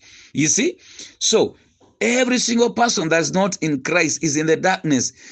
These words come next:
And friend, if you want to understand this, look at us. We people that we are walking in that kind of life, and now that we are in this life, you can properly get to see a distinction. There's a distinctively drawn line that separates this kind of two lives.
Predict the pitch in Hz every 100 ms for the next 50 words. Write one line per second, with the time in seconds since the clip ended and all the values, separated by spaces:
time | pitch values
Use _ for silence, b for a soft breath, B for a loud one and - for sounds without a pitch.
0 | B 175 180 233 247 226 185 185 196 185
1 | 151 151 - 190 185 143 131 - 139 180
2 | 214 175 143 131 113 - - B B B
3 | 131 226 196 196 196 170 165 160 156 190
4 | 208 165 139 135 147 151 190 - 196 180
5 | 131 127 165 127 117 - - - 151 208
6 | 220 165 143 151 147 147 170 180 175 180
7 | 170 - 147 180 233 202 180 165 139 -
8 | 202 190 170 143 127 196 208 202 147 131
9 | 214 165 123 B B B B 151 143 185
10 | 185 196 190 - 127 92 B B 156 160
11 | 165 151 160 - 214 214 185 165 147 143
12 | 127 - B B 120 156 190 185 190 185
13 | 151 135 131 147 143 156 180 175 165 -
14 | 170 156 127 151 135 127 101 85 -